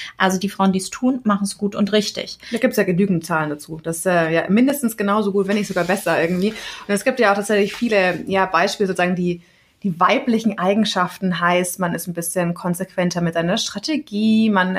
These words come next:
Speaker 2: bleibt ein bisschen länger dabei, hat ein bisschen längeren Atem. Das sind so diese typischen Merkmale, die man <laughs> da irgendwie zuschreibt, die auch teilweise wirklich sehr positiv sind. Da haben wir auch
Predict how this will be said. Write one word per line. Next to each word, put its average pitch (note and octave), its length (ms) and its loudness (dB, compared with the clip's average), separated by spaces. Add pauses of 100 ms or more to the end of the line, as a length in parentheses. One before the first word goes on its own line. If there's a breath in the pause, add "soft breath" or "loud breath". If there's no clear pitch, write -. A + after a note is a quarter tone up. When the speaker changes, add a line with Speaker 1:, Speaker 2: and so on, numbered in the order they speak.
Speaker 2:
bleibt E3+ 240 2
ein G3+ 40 0
bisschen F#3+ 220 -2
länger G3 200 0
dabei, F#3+ 440 0
hat F#3+ 120 -4
ein F#3+ 40 -10
bisschen F#3 160 -10
längeren F3 300 -8
Atem. B3+ 560 0 (360 loud breath)
Das F3+ 80 -4
sind F3 80 -8
so F3+ 60 0
diese E3+ 340 -2
typischen C#4 440 2
Merkmale, G3 460 4
die F#3+ 100 0
man F#3 160 2
<laughs> G3+ 140 6
da G3+ 60 6
irgendwie F#3+ 260 -2
zuschreibt, F#3 560 -2
die F3+ 80 -2
auch E3+ 140 2
teilweise F#3 360 -2
wirklich F3+ 160 -4
sehr F3+ 100 -6
positiv F#3 380 0
sind. - 300 -10
Da E3 80 -6
haben F3 140 -2
wir F3 200 0
auch F3+ 120 -2